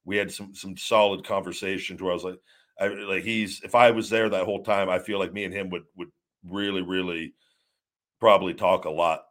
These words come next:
He's just an intelligent guy. Much like I, I got along with Daniel Bryan. Daniel's an intelligent guy. You know, I think some people think of <laughs> "Did you lift weights today? Oh my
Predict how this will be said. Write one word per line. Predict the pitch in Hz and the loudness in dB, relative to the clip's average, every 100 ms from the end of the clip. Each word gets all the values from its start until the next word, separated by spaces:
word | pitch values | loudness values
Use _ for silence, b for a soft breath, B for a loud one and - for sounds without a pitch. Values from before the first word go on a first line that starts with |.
| _ | _
He's | 95 92 90 85 - - - _ _ _ _ _ - | -6 -6 -6 -10 -12 -14 -18 _ _ _ _ _ -10
just | 117 - | -8 -8
an | 101 | -10
intelligent | 90 101 87 80 - - | -2 0 0 -2 -12 -8
guy. | 78 73 87 | -6 -6 2
Much | 135 156 | 2 2
like | 143 | 4
I, | 123 107 | 4 4
I | |
got | 113 110 | 4 6
along | 107 | 4
with | 101 95 | 2 -2
Daniel | 101 95 | -2 -2
Bryan. | 95 95 92 85 | 0 0 0 -2
Daniel's | 90 90 87 87 | -6 -4 -8 -8
an | |
intelligent | 85 80 85 80 82 - | -12 -8 -8 -8 -14 -6
guy. | 85 80 - b b b _ | -4 -4 -6 b b b _
You | 90 | -6
know, | 90 | -2
I | 90 | 0
think | 95 92 92 | -2 -4 -6
some | - | -6
people | 92 101 90 | -6 -6 -6
think | - 95 | -6 -6
of | 92 - - - - | -6 -8 -10 -14 -20
<laughs> | - | -2
"Did | 175 151 | 0 4
you | 165 | 4
lift | 147 156 | 4 6
weights | 165 165 | 6 6
today? | - 185 185 185 - 170 | 4 10 10 10 6 10
Oh | 170 165 160 | 12 12 12
my | 127 | 8